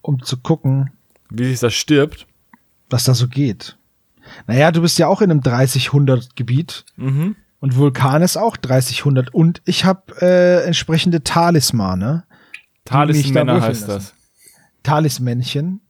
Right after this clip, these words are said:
Speaker 1: die mich
Speaker 2: Männer.
Speaker 1: da würfeln ließen. Okay, Taliskerle.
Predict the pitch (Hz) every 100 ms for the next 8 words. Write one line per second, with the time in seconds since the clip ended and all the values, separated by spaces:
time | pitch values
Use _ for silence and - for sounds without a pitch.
0 | _ 143 123 139 151 127 127 123 113 110
1 | - 104 87 _ _ _ _ _ 131 127
2 | 135 107 120 - 147 147 - - 120 117
3 | 139